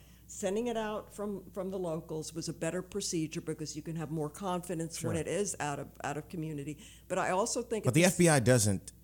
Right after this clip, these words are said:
Speaker 2: prosecute murder cases.
Speaker 1: They, they, they do not.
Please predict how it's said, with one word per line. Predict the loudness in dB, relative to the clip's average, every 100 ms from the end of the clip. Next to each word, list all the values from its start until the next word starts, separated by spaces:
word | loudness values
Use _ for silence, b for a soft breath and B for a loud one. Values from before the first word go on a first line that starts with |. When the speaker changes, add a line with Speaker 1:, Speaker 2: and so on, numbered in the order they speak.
| -10
Speaker 2:
prosecute | 0 4 4 2 -2 -4 -8 -10
murder | 0 4 6 4 -2 -6 -20 -20 -14
cases. | -4 -2 -2 -4 -10 -2
Speaker 1:
They, | 2 4
they, | 4 2 0 2
they | 2
do | 2 0 0
not. | 0 -2